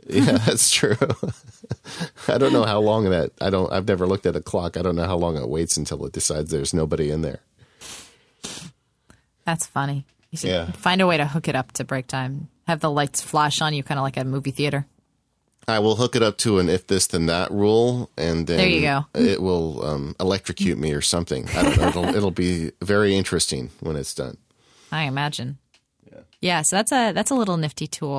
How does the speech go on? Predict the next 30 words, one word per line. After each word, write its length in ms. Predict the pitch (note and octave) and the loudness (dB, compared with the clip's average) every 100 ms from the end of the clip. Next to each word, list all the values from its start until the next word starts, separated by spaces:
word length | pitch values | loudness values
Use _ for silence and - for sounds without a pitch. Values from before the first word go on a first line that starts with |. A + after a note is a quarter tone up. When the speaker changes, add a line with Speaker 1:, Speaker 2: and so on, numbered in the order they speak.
| C3+ | -2
Speaker 2:
I 120 | C#3+ | 0
already 180 | D3+ E3+ | 0 -2
talked 240 | E3 C#3+ | -4 -6
about 140 | - B2+ | -6 -6
HipChat. 680 | D3 - - B2 A2 - - _ - | -8 -10 -6 -6 -6 -12 -20 _ -10
Um, 420 | C#3+ C#3 C#3 C3+ - | -8 -6 -8 -10 -12
I'm 80 | D3+ | -10
just 160 | D3 - | -10 -6
going, 200 | D3 C3+ - - | -4 -6 -8 0
I'm 100 | A#3 | 4
going 260 | A#3+ C4+ G#3+ | 6 6 4
in 60 | |
alphabetical 540 | F#3 F#3 F#3 F3 D#3+ C#3 | 4 2 2 -2 0 0
order 280 | E3 C#3 | 0 0
through 200 | C#3 - | -2 -2
my 100 | D#3+ C3+ | -2 -2
applications 600 | D3 D3 D#3 C#3 C3+ C#3 | -4 -4 -4 -4 -4 -4
list 240 | C#3 - | -6 -6
'cause 120 | - | -8
there, 180 | - C#3+ - | -8 -10 -10
so 120 | - E3 | -10 -4
there 120 | F3 | -4
are 40 | |
just 180 | F#3 A3+ | -2 0
so 80 | G#3+ | 2
many 220 | F#3+ E3+ | 2 2
little 220 | C#3 D3 | 0 0
things. 440 | C3+ C#3 C3 C3 - | 0 -4 -4 -4 -2
Uh, 180 | - D3+ | 2 2
Fantastical 920 | - F#3+ F#3+ G#3 F#3+ F#3+ F#3 D3 D3 | 2 0 2 0 0 -2 0 2 0